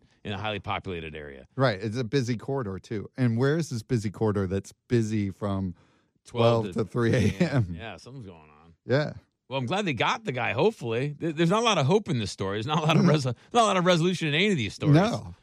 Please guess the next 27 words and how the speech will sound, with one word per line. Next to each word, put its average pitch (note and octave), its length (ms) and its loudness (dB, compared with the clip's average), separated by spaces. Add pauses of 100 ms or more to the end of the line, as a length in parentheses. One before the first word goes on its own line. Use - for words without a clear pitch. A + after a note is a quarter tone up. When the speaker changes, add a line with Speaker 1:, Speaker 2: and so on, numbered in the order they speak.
Speaker 2:
So F3+ 220 6
it's, D#3+ 140 2
it's D3+ 260 0
basically, C3+ 640 2
uh, C#3+ 220 4
the D3 140 4
only E3+ 260 2
one C3+ 180 2
that C3 100 0
we A#2+ 120 2
know A2+ 420 2 (320)
is A2+ 360 0
that G#2 420 0 (580)
we A#2 160 0
know B2 240 4
who C3 240 -2
did A2+ 320 -2
the G#2 100 -8
first G#2+ 380 -6
thing. F#2 380 -8
We A2+ 100 -4
know A2+ 220 0
who A2+ 120 0
did G#2 220 -2
the G#2+ 60 -8
second A2 500 -2
thing. F#2+ 340 -8